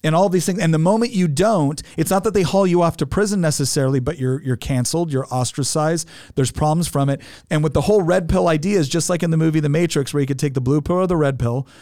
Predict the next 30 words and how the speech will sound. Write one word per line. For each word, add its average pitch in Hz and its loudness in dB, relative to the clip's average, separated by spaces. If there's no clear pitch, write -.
The 127 0
blue 165 4
pill 175 2
allowed 156 2
him 151 0
to 143 0
continue 185 -2
to 170 2
operate 160 0
within 156 0
the 156 0
context 156 -2
of 143 -6
the 139 -4
Matrix. 147 -2
The 131 0
red 165 0
pill 151 2
showed 156 0
him 151 -2
what 147 -2
was 135 0
actually 135 -4
happening. 165 -2
And 165 2
this 202 0
is 233 -6
the 233 0
part 226 0
where 151 0